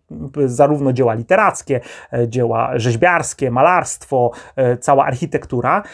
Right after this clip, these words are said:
e, k-, czyli dzieła, które powstały ze względu na Boga lub inaczej mówią nam o Bogu, tak? Ponieważ nigdy nie wiemy, jaka była intencja twórcy. Intencja twórcy, mimo że poloniści uwielbiają,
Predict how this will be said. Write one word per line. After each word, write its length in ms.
e, 180
k-, 160
czyli 240
dzieła, 240
które 220
powstały 580
ze 300
względu 680
na 120
Boga 220
lub 200
inaczej 540
mówią 500
nam 240
o 100
Bogu, 460
tak? 520
Ponieważ 320
nigdy 260
nie 80
wiemy, 160
jaka 160
była 140
intencja 420
twórcy. 420
Intencja 400
twórcy, 400
mimo 220
że 100
poloniści 520
uwielbiają, 480